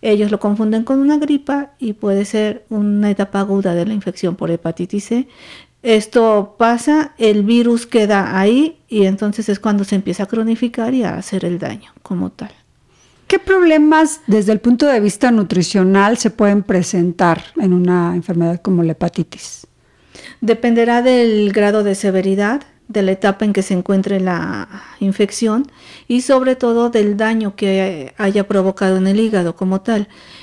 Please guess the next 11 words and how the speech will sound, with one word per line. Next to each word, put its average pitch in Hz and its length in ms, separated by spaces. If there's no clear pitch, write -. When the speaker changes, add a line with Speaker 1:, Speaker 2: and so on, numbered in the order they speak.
Speaker 1:
En 233 140
etapas 254 420
muy, 254 260
muy 247 240
iniciales, 226 800
realmente 220 840
lo 233 260
único 294 540
que 226 100
se 214 260
ha, 233 580